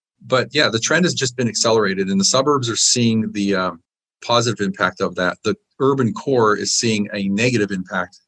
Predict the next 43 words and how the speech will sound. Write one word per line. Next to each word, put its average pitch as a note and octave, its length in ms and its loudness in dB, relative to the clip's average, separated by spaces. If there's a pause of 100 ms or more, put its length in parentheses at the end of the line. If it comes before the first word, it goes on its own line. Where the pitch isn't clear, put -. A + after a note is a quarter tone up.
(120)
from A2+ 200 -2
all F#2+ 220 2
of F2+ 60 -4
that. F2 260 -2 (520)
It's B2+ 120 -4
gonna G3 140 0
shift F3+ 220 0
prices. D3 440 0
And B2+ 140 -2
on C#3 160 0
top D3+ 260 0
of C3 60 -16
that, A2+ 160 -2
we've A2 140 -2
got A#2 140 0
a A2 40 2
lot A#2+ 180 4
of A2 60 -4 (260)
millennials A#2+ 460 2
that G#2 120 -2
are G2+ 60 0
living G2+ 260 0
at G2 100 -6
home B2 340 -4 (320)
that A#2+ 140 4
have A2+ 220 2
been B2+ 180 2
for A2+ 160 2
a G#2+ 60 4
long G#2+ 220 0
time, A2+ 380 -2
and G#2 120 0
they're B2 100 2
getting C3 240 0
to B2 140 -4
an A2 100 0
age A#2 220 -2
where A2 280 4
they A2 240 2 (100)
want C3 220 0
to - 80 -8
move F#2+ 160 0
out. F#2+ 240 2